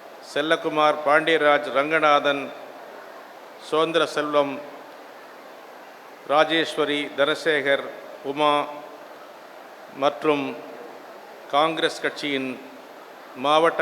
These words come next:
காங்கிரஸ் முன்னணி தலைவர்களே, நண்பர்களே, எனக்கு முன்னாலே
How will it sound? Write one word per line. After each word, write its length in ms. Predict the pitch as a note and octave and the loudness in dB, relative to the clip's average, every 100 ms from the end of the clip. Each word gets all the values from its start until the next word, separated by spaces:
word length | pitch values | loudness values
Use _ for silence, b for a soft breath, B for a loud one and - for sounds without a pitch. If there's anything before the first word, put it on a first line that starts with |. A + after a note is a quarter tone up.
| D3+ | 0
காங்கிரஸ் 340 | D3 D3 C#3 C3 | 0 0 -6 -6
முன்னணி 280 | C3+ D3+ D3 - | -6 -4 -4 -2
தலைவர்களே, 440 | C3+ D3+ C#3+ C#3+ C#3+ | 0 0 0 -2 -2
நண்பர்களே, 460 | B2+ C3+ C3 C3 B2 A2 - - - - - - - - - - - - - - - C3+ | -2 -2 0 2 2 0 -6 -16 -18 -18 -20 -20 -20 -20 -20 -20 -20 -20 -20 -20 -8 0
எனக்கு 260 | D#3 D#3+ D3+ | 0 0 -2
முன்னாலே 500 | D3 E3 E3+ E3 D#3+ | -2 4 8 8 8